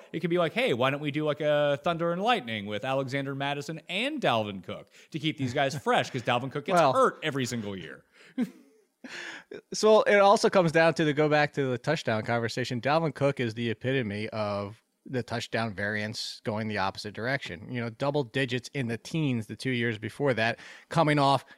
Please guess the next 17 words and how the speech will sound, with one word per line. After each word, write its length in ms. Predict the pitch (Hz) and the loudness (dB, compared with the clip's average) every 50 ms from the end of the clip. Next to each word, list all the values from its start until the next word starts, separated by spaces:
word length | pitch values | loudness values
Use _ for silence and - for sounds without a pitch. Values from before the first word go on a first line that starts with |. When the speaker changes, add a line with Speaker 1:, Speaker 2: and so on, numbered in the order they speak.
| _ | _
Speaker 2:
nineteen, 880 | - 143 156 156 147 160 190 - - - - 180 180 180 175 175 175 170 | -2 0 2 4 4 4 2 0 -6 -4 0 2 4 4 4 4 4 2
and 160 | - 147 151 | 2 0 2
then 100 | 151 151 | 2 2
I 80 | 147 147 | 2 2
think 240 | 123 - 185 175 - | 2 0 0 2 2
it 60 | 156 | 2
was 120 | 143 - | 2 0
twenty-one 560 | - - 165 175 175 175 170 160 165 170 165 | -2 -2 0 2 2 4 4 4 4 2 2
or 100 | 156 147 | 2 0
twenty-two 600 | 143 - - 175 170 175 160 151 - - 196 190 170 | 0 -2 -2 0 2 2 2 0 2 2 4 4 4
points 360 | - - 165 175 180 175 - | 4 2 2 2 2 2 0
per 160 | - - 175 151 | -2 -2 -2 0
game 460 | 127 117 151 160 160 156 143 131 120 | 0 0 2 2 4 4 2 0 0
for 100 | - 135 | -2 -4
<laughs> 0 | |
Dalvin 460 | 123 127 - - 170 160 139 147 139 120 | -4 -2 0 2 4 4 4 2 2 2
Cook. 300 | - 165 151 123 - | 2 4 4 2 0